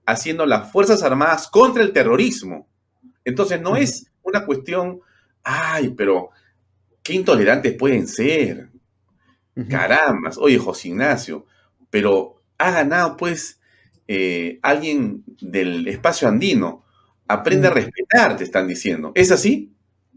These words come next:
Speaker 2: No, para nada. Mira, yo en la universidad, en la Pontificia Universidad Católica, que es mi alma mater, yo estudié ahí historia,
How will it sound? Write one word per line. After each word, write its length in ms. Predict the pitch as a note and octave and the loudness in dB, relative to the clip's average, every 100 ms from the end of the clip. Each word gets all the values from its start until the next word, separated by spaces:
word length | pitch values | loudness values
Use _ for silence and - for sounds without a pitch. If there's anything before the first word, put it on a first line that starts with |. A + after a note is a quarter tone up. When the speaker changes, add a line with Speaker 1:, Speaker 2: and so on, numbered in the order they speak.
| _ C#3 | _ -2
Speaker 2:
No, 260 | D#3 D#3+ | 2 2
para 180 | C3 B2+ | 0 -2
nada. 220 | D#3+ D#3+ | -2 -2
Mira, 240 | D#3+ E3+ C#3+ | 0 -2 -2
yo 140 | D#3+ | -4
en 60 | A3 | -2
la 80 | |
universidad, 640 | G#3+ E3+ D3 C#3+ D#3 E3+ E3+ _ _ _ _ _ _ | -2 -2 -6 -4 -2 -2 -4 _ _ _ _ _ _
en 80 | C3+ | -10
la 120 | C3 | -8
Pontificia 500 | C#3 C3 C3+ D#3+ E3+ | -8 -8 -8 -6 -6
Universidad 320 | D3 B2+ C#3+ | -6 -6 -4
Católica, 340 | D3 D#3 D3+ | -4 -4 -4
que 100 | C#3 | -6
es 60 | C#3 | -6
mi 100 | C#3+ | -4
alma 220 | C#3+ C#3+ | -4 -4
mater, 380 | C#3 F3+ F3 C3+ | -4 -6 -6 -8
yo 100 | C3+ | -6
estudié 320 | C#3+ C3+ C#3 | -8 -8 -4
ahí 140 | C#3 C#3+ | -4 -6
historia, 640 | B2+ - E3+ C#3+ B2 - | -10 -6 -6 -6 -8 -14